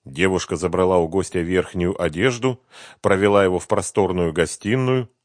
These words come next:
улыбнулась и, смешно выговаривая слова, объявила, что хозяйка сейчас спустится. Из гостиной открывался прекрасный вид на город.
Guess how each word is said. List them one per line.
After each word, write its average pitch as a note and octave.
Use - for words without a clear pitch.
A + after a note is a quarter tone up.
улыбнулась F#2+
и, F#2+
смешно G#2
выговаривая F2
слова, F#2
объявила, F2
что E2+
хозяйка F#2+
сейчас F#2
спустится. -
Из E2+
гостиной F2
открывался F2
прекрасный F2+
вид E2+
на E2
город. E2+